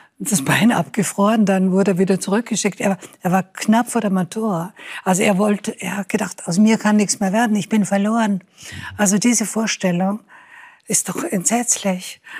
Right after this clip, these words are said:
Und dann musste er wieder ins Leben zurück und, und alles wieder neu machen und alle seine Wünsche waren begraben.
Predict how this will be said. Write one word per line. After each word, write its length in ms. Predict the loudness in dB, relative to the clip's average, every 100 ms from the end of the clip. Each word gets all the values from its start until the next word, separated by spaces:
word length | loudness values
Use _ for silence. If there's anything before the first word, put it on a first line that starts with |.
| -18 -20 -2
Und 240 | 0 2
dann 160 | 4 4
musste 240 | 4 2
er 60 | 4
wieder 180 | 4
ins 200 | 2 0
Leben 260 | 2 4 2
zurück 420 | 2 0 -2 -2
und, 160 | 0 0
und 400 | 2 0 0 -6
alles 460 | -4 0 0 0 -2
wieder 220 | 0 2
neu 300 | 2 4 4
machen 360 | 2 0 -2
und 180 | -2 -2 -4 -8 -10 -8
alle 200 | 0 2
seine 320 | 2 2 2 2
Wünsche 340 | 4 2 0
waren 220 | 0 0
begraben. 720 | -2 -2 -2 0 0 0 -4